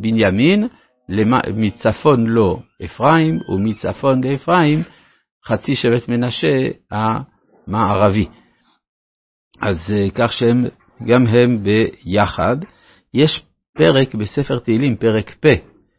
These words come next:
שאומר, "לפני אפרים ובנימין ומנשה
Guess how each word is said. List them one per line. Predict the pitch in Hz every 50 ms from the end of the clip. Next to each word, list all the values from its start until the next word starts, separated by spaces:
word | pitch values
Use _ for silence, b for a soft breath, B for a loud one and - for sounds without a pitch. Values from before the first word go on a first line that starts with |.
| _ _ _ _ _ _ -
שאומר, | - - - 104 98 98 98 95 92 92 92 90 87 87 87 87 87 90 101 127 143 131 117
"לפני | 98 95 101 92 - - - 117 131 147 139 123 - - _ _ - -
אפרים | - - - - 117 135 147 143 139 123
ובנימין | 113 98 104 107 101 101 101 98 101 117 135 135 120 107 -
ומנשה | - 104 104 101 98 92 92 92 87 - - 151 151 139 127 127